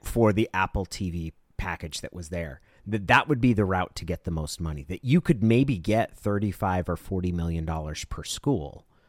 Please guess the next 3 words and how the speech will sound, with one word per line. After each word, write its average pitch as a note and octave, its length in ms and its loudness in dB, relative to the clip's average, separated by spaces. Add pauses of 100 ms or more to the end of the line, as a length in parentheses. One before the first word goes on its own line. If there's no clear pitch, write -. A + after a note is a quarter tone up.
(500)
because G2 880 0 (300)
Amazon A2 640 4
and F2+ 240 -8